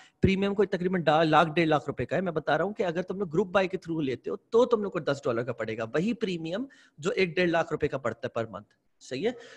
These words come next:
और सिर्फ एक, दस डॉलर में सिर्फ ये नहीं पड़ेगा, ये दूसरे tools भी पड़ेंगे premium तुम लोग को, ठीक है? इसमें बहुत सारे tools हैं, ये group बाय tools हैं सारे, ठीक है? बहरहाल,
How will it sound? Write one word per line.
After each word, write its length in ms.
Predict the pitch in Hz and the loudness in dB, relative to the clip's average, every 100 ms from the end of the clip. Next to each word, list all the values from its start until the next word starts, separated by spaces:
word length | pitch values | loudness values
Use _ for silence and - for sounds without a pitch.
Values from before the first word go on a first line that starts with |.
| - | -2
और 100 | 170 | 0
सिर्फ 200 | 175 233 | 4 2
एक, 500 | - 202 233 240 - | 6 8 8 6 0
दस 180 | 156 214 | 4 6
डॉलर 200 | 202 208 | 8 6
में 100 | 233 | 6
सिर्फ 160 | 247 190 | 2 4
ये 140 | 208 | 2
नहीं 100 | 254 | 4
पड़ेगा, 300 | 214 175 214 | 4 4 4
ये 160 | 254 214 | 4 2
दूसरे 380 | 175 170 208 | 2 2 4
tools 260 | 226 190 180 | 4 4 4
भी 80 | 185 | 2
पड़ेंगे 340 | 160 147 147 | 2 2 0
premium 360 | 151 135 131 123 | 0 -2 -2 -4
तुम 160 | 120 | -4
लोग 120 | 107 - | -6 -6
को, 160 | 101 _ _ _ _ _ | -10 _ _ _ _ _
ठीक 200 | 135 127 | -6 -2
है? 60 | 202 | -2
इसमें 220 | 185 160 | -2 2
बहुत 220 | 160 196 | 4 4
सारे 180 | 202 170 | 4 4
tools 260 | 170 143 | 2 0
हैं, 80 | 202 | 0
ये 60 | 226 | -2
group 240 | 151 170 | 0 0
बाय 180 | 165 156 | 2 2
tools 260 | 147 135 113 | 2 -4 -4
हैं 60 | |
सारे, 320 | 113 104 104 - _ _ _ _ _ _ - | -4 -4 -6 -8 _ _ _ _ _ _ -12
ठीक 200 | 160 214 | -8 -6
है? 240 | 247 - 151 | -8 -12 -2
बहरहाल, 400 | 185 202 254 | 2 2 0